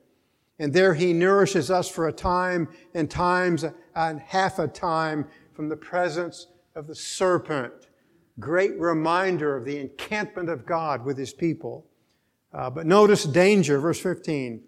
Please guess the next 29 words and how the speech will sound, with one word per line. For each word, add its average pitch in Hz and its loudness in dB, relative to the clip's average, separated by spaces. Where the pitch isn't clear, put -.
"And 143 -6
the 143 -4
serpent 190 2
poured 185 2
out 175 2
water 180 4
like 170 0
a 151 2
river 180 2
out 165 2
of 160 -2
his 143 -4
mouth 170 0
after 165 -2
the 147 4
woman, 170 0
so 165 -2
that 170 2
he 170 2
might 170 -2
cause 190 4
her 208 2
to 196 2
be 185 -4
swept 208 -4
away 202 2
with 180 2
a 160 0
flood." 139 0